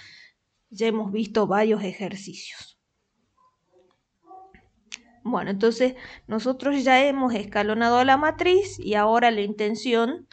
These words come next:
es ver cuánto es el rango. Acuérdense que el rango era el número no fi-, el, el rango era el número de filas no nul-, de filas no nulas luego de haber triangularizado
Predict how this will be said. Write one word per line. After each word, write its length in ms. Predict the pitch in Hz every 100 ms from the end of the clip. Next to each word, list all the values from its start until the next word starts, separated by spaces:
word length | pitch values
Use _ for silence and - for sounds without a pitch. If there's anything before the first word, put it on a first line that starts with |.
| - - _ -
es 220 | 208 190
ver 420 | 220 214 262 370 _ _ _ - - _ -
cuánto 380 | 214 208 214 233
es 100 | 214
el 120 | 180
rango. 500 | 220 196 180 - -
Acuérdense 600 | 208 202 226 220 208 247
que 80 | 240
el 120 | 226 220
rango 320 | 233 233 240
era 180 | 202 170
el 120 | 165
número 380 | 185 196 196 185
no 160 | 185
fi-, 320 | 196 247 208 196
el, 680 | 175 175 185 196 196 190 190
el 420 | 185 170 170 170
rango 560 | 220 214 - 190 214
era 120 | 220 180
el 80 |
número 260 | 185 202 190
de 100 | 165
filas 380 | - 214 170 175
no 300 | 185 226 262
nul-, 560 | 285 285 240 220 190
de 140 | 196 196
filas 340 | 202 208 202
no 120 | 214
nulas 300 | 247 254 247
luego 260 | 226 196 190
de 80 | 143
haber 240 | 170 185
triangularizado 1000 | - 156 160 147 160 185 240 208 185